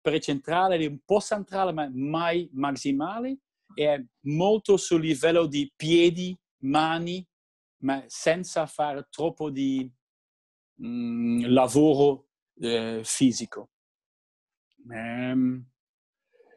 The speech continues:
la correzione degli errori. Allora, se i gio-, giocatori hanno,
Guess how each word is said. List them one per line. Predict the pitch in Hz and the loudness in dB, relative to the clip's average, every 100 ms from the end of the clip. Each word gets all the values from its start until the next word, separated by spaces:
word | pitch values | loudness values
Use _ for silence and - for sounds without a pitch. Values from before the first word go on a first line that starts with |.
| _ - _ _ _ _ _ _ - - - | _ -20 _ _ _ _ _ _ -16 -12 0
la | 147 156 | 0 4
correzione | 240 226 202 - 208 | 4 4 2 4 4
degli | 185 | 6
errori. | 170 160 220 147 135 | 4 4 2 2 0
Allora, | 151 196 240 196 - _ _ _ _ _ _ _ | 0 2 0 -2 -8 _ _ _ _ _ _ _
se | - 254 | -8 -6
i | |
gio-, | 208 - | -6 -10
giocatori | - 175 170 - 131 117 127 | -6 -6 -6 -4 -6 -2 0
hanno, | 160 147 123 113 | 0 0 -4 -8